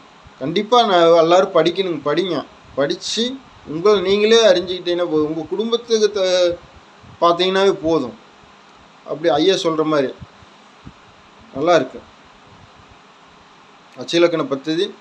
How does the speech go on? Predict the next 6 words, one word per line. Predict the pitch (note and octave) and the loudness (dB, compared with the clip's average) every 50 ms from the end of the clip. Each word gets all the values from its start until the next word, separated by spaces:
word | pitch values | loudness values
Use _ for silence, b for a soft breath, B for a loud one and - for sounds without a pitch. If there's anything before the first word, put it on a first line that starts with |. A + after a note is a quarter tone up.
| - - _ _ - - - - _ - - - - - - - - - - - - - - - - - - - A#3+ | -20 -20 _ _ -20 -20 -20 -20 _ -20 -20 -20 -20 -20 -20 -20 -20 -20 -20 -20 -20 -20 -20 -20 -20 -20 -20 -18 -16
நி-, | A#3+ - - C3 B2+ B2 B2 A#2+ | -14 -12 -12 -12 -12 -12 -14 -14
நிறைய | A2+ C3+ D#3 E3+ G3 G#3 G#3+ A3 B3 A#3 | -12 -8 -6 -4 -4 -4 -4 -4 -2 -2
லட்சக்கணக்கான | F#3 D#3 D3+ C#3+ - - F#3 F#3 - G#3 F#3+ F#3+ F3+ - F#3+ F#3 F3+ | -2 -2 -4 -6 -4 -4 -4 -4 -2 -2 -2 -2 -2 -2 -2 -2 0
ஜோதிடர்களை | E3+ D3+ E3 F#3+ G3+ G#3 G#3 | 0 2 4 4 4 4 4
உருவாக்கி | G#3 F#3 E3+ E3+ F3 F#3+ F#3 F3+ F3 E3+ E3+ G3 G3+ G3+ - - - | 2 2 2 2 2 2 2 0 0 -2 -4 -6 -6 -6 -8 -10 -10
ஒரு | C3+ B2 A2+ | -10 -10 -10